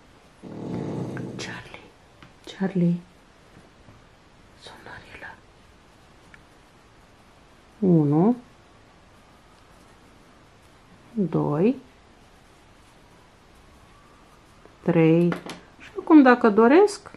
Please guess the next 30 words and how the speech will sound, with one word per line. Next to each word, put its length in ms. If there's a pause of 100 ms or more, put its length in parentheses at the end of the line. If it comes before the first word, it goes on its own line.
tot 220
timpul 460 (480)
pot 220
să-mi 260
atașez 800 (200)
în 240 (340)
piciorușul 720
din 260
mijloc 580 (360)
un 200
semn 480
ca 180
să 160
știu 320
că 160
pe 160
rândul 340
anterior 680 (440)
acolo 440
trebuie 540
să 380 (460)
sporesc 760
și 180
înainte 560
de 120
asta 380
să 180
fac 380
două 320
piciorușe 920